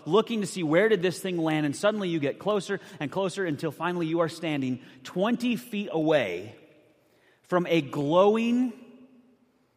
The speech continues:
green orb embedded in the earth. And as you're looking at this, there's something about this orb that's just incredibly attractive to you. You have to get closer. You have to see it.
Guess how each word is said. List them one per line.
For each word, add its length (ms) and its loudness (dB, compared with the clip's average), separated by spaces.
green 840 0
orb 540 2
embedded 520 -2
in 80 -4
the 160 -6
earth. 380 -14
And 120 0
as 120 2
you're 120 2
looking 280 6
at 120 -4
this, 140 -2
there's 200 -2
something 320 0
about 340 2
this 180 -2
orb 340 0
that's 200 -6
just 300 -6
incredibly 720 6
attractive 680 0
to 140 -10
you. 240 -8
You 120 -2
have 320 -2
to 100 -6
get 180 0
closer. 460 -8
You 140 -2
have 300 -2
to 80 -12
see 280 -6
it. 200 -16